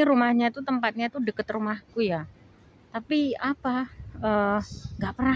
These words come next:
kesini. Katanya di atas pun juga ada tempat untuk duduk-duduk, itu ada kereta.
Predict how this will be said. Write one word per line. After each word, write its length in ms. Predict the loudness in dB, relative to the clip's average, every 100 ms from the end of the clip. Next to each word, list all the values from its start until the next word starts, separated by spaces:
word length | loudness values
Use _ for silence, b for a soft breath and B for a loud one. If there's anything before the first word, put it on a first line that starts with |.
| 0
kesini. 560 | 0 6 6 8 6 4 -2 -6 -10 -10 -12 -10 -8 -8 -10 -18 -14 -10 -8 -8 -14 -20 -18 -16 -14 -14 -8 -6 -4
Katanya 240 | 0 4 6
di 160 | 6
atas 320 | 4 2 -2 2
pun 160 | 4
juga 320 | 4 4 4
ada 160 | 4 2
tempat 400 | 2 0 -2 -6 -8 -20 -18 -18 -16 -16 -16 -18 -18 -18 -16 -16 -6
untuk 320 | -4 -2 -4 -6 -16 -18 -16 -14 -2
duduk-duduk, 720 | 2 2 4 4 6 6 4 2
itu 80 |
ada 240 | 2 2 2
kereta. 400 | 0 0 -2